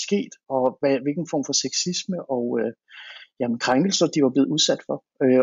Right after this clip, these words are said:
og det, det er to virkelig, øh, tog fat, må man jo sige. Og en af dem, som var initiativtager til selve det her, øh, ja, den her bevægelse, var jo dig, Camilla, øh, Sø. Og, øh, velkommen til.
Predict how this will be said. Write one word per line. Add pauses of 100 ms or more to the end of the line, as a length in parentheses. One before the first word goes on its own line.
og (220)
det, (400)
det
er (100)
to (180)
virkelig, (200)
øh, (280)
tog
fat, (200)
må
man
jo
sige. (380)
Og
en
af
dem,
som
var
initiativtager
til (140)
selve (480)
det
her, (140)
øh, (340)
ja, (160)
den
her
bevægelse,
var
jo
dig,
Camilla, (560)
øh,
Sø. (360)
Og,
øh,
velkommen
til.